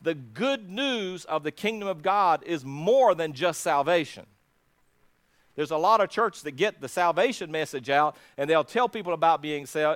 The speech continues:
saved. They'll tell people about, about, uh, receiving forgiveness from their sins and that they need to accept Jesus as their Lord and Savior,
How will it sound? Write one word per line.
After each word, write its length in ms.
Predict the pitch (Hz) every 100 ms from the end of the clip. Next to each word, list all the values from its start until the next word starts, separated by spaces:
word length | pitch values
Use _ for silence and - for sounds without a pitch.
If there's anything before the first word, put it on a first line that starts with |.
| -
saved. 380 | 120 151 143 151 _ _
They'll 200 | 151 151
tell 220 | - 247 240
people 240 | 208 180
about, 420 | 160 165 156 - -
about, 540 | 123 151 151 139 -
uh, 380 | 139 131 120 117
receiving 460 | 117 123 190 185 165
forgiveness 480 | 139 127 180 180 -
from 140 | 147
their 80 | 127
sins 500 | - 214 180 175 - - -
and 100 | 147
that 100 | 131
they 120 | 131
need 260 | 151 190 165
to 200 | 143 139
accept 440 | - - 202 147
Jesus 340 | 151 180 147
as 80 | 156
their 140 | 147 160
Lord 180 | 165
and 100 | 151
Savior, 440 | - 185 190 143